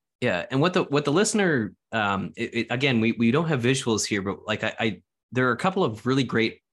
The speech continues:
maps. So, like, Brian Robinson has this map from, like, the late eighties, and, and J V Wright in, in a lot of his work has these maps, and,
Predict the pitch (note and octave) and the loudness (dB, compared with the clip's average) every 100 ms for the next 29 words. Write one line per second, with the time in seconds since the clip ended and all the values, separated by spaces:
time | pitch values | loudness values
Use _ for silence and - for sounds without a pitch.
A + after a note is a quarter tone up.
0 | _ G2+ G2+ A2+ B2+ - A2 G2 F#2+ B2+ | _ -4 -2 -2 -4 -2 0 0 0 0
1 | C#3 G#2+ G#2+ B2 B2 C3 B2 A#2+ A#2 - | 0 0 0 0 -2 -2 -2 -2 -2 -2
2 | A2 G#2+ G#2+ F#2+ G2 G#2 G#2 G#2 A2 B2 | -2 -4 -4 -6 -2 0 2 2 2 2
3 | A#2+ - - - - _ A2+ G2+ - A2 | 0 -2 -10 -20 -20 _ -2 -2 -2 -2
4 | F#2+ B2 C3+ B2+ A2 A2 C3 C3 - A2 | 2 2 2 2 2 0 0 -4 -6 -4
5 | G#2+ F#2 A2 G#2 G2 A2+ F#2+ A#2+ A#2+ - | -2 -4 -4 -2 0 0 0 -2 -2 0
6 | A#2+ A#2 A#2+ A2 A2+ A2 A2 A2+ A2+ - | -2 0 -2 -2 -2 -2 -2 -4 -4 -4
7 | A#2 | -4